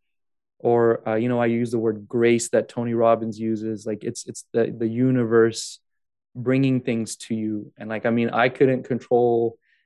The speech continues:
who my parents are, where I was born, that they decided to move to Canada when I was young, um, that I have this large family here that's a support system. Like, I am very fortunate to have that.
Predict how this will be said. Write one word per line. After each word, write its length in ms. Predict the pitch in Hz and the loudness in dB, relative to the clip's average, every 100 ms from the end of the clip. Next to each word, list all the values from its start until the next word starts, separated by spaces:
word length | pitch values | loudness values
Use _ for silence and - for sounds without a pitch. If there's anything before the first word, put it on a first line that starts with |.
| _ _ _ _ _ _ | _ _ _ _ _ _
who 100 | 131 | -2
my 140 | 120 | -2
parents 420 | 110 170 165 147 | -2 0 0 2
are, 260 | 151 135 131 | 4 4 4
where 240 | 120 120 | 0 -2
I 40 | 113 | -2
was 200 | 110 104 | -4 -8
born, 640 | 107 143 143 139 131 131 123 | -4 0 2 0 -2 -6 -10
that 260 | 113 107 113 | -8 -6 0
they 160 | 127 | 0
decided 420 | 139 139 139 127 123 | 0 0 0 0 -2
to 80 | 131 | -6
move 180 | 127 | -6
to 80 | - | -8
Canada 440 | - - 135 135 127 | -14 -6 -2 2 0
when 160 | 120 | 0
I 60 | 117 | -2
was 180 | 110 101 | -4 -2
young, 480 | 135 143 139 131 123 _ _ _ _ | 0 2 0 -4 -10 _ _ _ _
um, 220 | 117 113 | -4 -2
that 120 | 113 117 | 2 4
I 100 | 117 | 2
have 280 | 135 135 127 | 2 0 0
this 200 | 127 131 | -4 0
large 260 | 123 123 | 0 0
family 400 | - 127 127 131 | -2 -2 0 -2
here 260 | 123 127 117 | -2 0 0
that's 220 | 113 110 | -2 -6
a 40 | |
support 400 | - 110 - 147 | -12 -14 0 0
system. 540 | - 123 - 123 120 113 - | 0 -8 -6 -6 -6 -8 -6
Like, 140 | 123 | 0
I 140 | 139 | 2
am 120 | 170 120 | 2 2
very 280 | 135 143 | 4 4
fortunate 420 | 139 143 - 120 110 | 2 -2 -2 -6 -10
to 60 | |
have 280 | 110 117 113 | -4 -2 -2
that. 240 | 110 107 | -4 -8